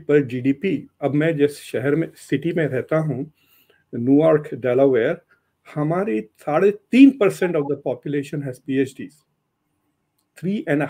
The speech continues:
half percent। अमेरिका का जो टोटल कंट्री है, it has about one point five percent of the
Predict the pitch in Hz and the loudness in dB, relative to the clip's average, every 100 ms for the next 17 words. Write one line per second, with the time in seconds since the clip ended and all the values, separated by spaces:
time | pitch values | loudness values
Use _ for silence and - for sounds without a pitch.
0 | - 131 143 - 127 - 117 120 135 165 | -4 -4 -4 -6 -10 -8 -8 -4 0 0
1 | 180 170 160 139 131 _ 180 196 190 151 | 0 -4 -4 -4 -6 _ 6 6 6 2
2 | 139 123 - 131 123 147 202 - - 143 | -8 -10 -6 -4 -2 -4 -4 -10 -10 -6
3 | 170 160 143 143 156 135 135 160 170 165 | -4 -4 -2 -2 -4 -4 -4 -4 -2 -2
4 | 156 151 139 143 143 139 135 165 156 123 | -2 -4 -2 -2 -2 -10 -6 -6 -4 -6
5 | 131 | -8